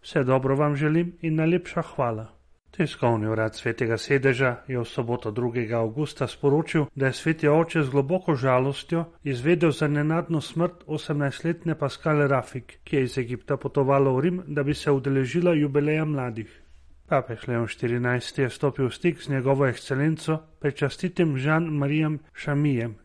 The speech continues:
naslovnim škofom Tarsa in pomožnim škofom Patriarhalne cerkve Antiohije grških Melkitov za Egipt, Sudan in Južni Sudan, da bi izrazil svojo duhovno bližino družini dekleta in celotni skupnosti.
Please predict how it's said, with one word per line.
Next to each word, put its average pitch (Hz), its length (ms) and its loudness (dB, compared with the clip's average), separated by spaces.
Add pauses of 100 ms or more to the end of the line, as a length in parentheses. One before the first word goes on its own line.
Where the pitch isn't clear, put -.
(120)
naslovnim 135 580 -2
škofom 156 460 0
Tarsa 139 520 0
in 151 140 -4
pomožnim 160 480 4
škofom 170 520 2
Patriarhalne 143 760 2
cerkve 160 560 0 (220)
Antiohije 127 800 2
grških 127 500 0
Melkitov 156 440 0
za 143 180 2
Egipt, 131 460 -4
Sudan 147 540 0
in 151 160 0
Južni 151 300 0
Sudan, 127 500 -2
da 131 120 2
bi 127 140 4
izrazil 123 440 2
svojo 127 260 0
duhovno 139 500 0
bližino 131 460 0
družini 135 460 0
dekleta 127 560 0 (140)
in 160 100 0
celotni 160 500 0
skupnosti. - 600 -10